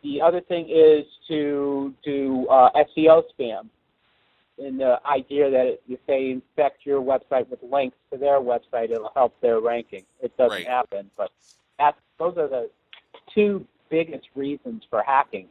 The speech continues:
Speaker 1: It's, you know, don't take it personally. It's part of the environment. You know, you just need to protect yourself. It's cold outside, put on a jacket. It's hot outside, take off the jacket.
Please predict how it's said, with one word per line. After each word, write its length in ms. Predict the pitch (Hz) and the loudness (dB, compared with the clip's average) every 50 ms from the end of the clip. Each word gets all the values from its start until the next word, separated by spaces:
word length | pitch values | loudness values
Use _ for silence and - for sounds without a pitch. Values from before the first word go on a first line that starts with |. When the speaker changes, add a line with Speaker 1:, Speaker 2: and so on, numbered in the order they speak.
| _ | _
Speaker 1:
It's, 180 | - 139 135 - _ _ _ _ _ _ _ _ | -12 -12 -12 -14 _ _ _ _ _ _ _ _
you 100 | - 127 | -10 -8
know, 160 | 120 117 113 - _ | -8 -8 -8 -2 _
don't 260 | 160 156 180 208 196 - | 4 4 4 4 2 2
take 180 | 180 170 170 - | 2 2 2 0
it 160 | - - _ | -6 -6 _
personally. 680 | - 160 151 147 147 _ - 120 110 95 87 - - - _ _ _ _ - _ _ _ | 2 4 4 4 2 _ -8 -6 -6 -6 -8 -10 -16 -18 _ _ _ _ -20 _ _ _
It's 240 | - - 143 147 - _ _ | -2 0 0 0 -2 _ _
part 380 | - - - 160 175 185 - - | -16 -4 2 2 2 2 2 0
of 140 | - 170 151 | -2 -2 -2
the 140 | 147 147 143 | -2 -10 -10
environment. 680 | 139 131 - 139 143 151 151 151 156 156 156 156 - _ _ _ _ _ _ _ _ _ _ _ _ _ _ _ | -10 -8 0 2 4 4 4 2 0 -4 -10 -10 -12 _ _ _ _ _ _ _ _ _ _ _ _ _ _ _
You 80 | 143 | -8
know, 300 | 143 135 131 135 135 127 _ _ | -4 -2 -2 -2 -4 -10 _ _
you 80 | _ _ _ | _ _ _
just 160 | 151 - _ | -12 -10 _
need 120 | 151 147 | -14 -14
to 60 | - | -14
protect 400 | _ - 131 _ 151 143 - _ | _ -20 -8 _ -4 -4 -4 _
yourself. 420 | 147 135 - _ 156 139 117 110 - _ _ _ | -12 -12 0 _ 6 6 6 4 0 _ _ _
It's 180 | - 135 123 - _ | -14 -14 -14 -12 _
cold 280 | - - 160 165 180 170 | 4 6 8 8 8 6
outside, 520 | 175 170 170 - _ 170 160 156 156 156 - _ _ | 4 2 2 0 _ -2 -2 -2 -2 -4 -8 _ _
put 160 | 160 151 151 | -10 -6 -6
on 160 | 151 147 147 | -6 -6 -6
a 60 | 143 | -10
jacket. 520 | 139 - 151 147 147 143 - 117 113 104 _ _ _ _ _ _ - | -10 -8 -6 -6 -6 -6 -8 -16 -20 -20 _ _ _ _ _ _ -12
It's 180 | 117 117 - _ | -12 -12 -12 _
hot 260 | - 117 117 123 131 | -6 -2 -2 0 0
outside, 500 | 139 143 147 - _ - 151 151 160 156 - _ - | 0 -2 -4 -4 _ -4 -4 -4 -4 -6 -10 _ -12
take 180 | 160 156 - | -12 -8 -6
off 220 | 170 165 165 160 - _ - | -4 -2 -2 -2 -4 _ -20
the 60 | 117 _ | -20 _
jacket. 480 | _ - _ - - - _ 117 98 - | _ -20 _ -20 -20 -18 _ -18 -18 -18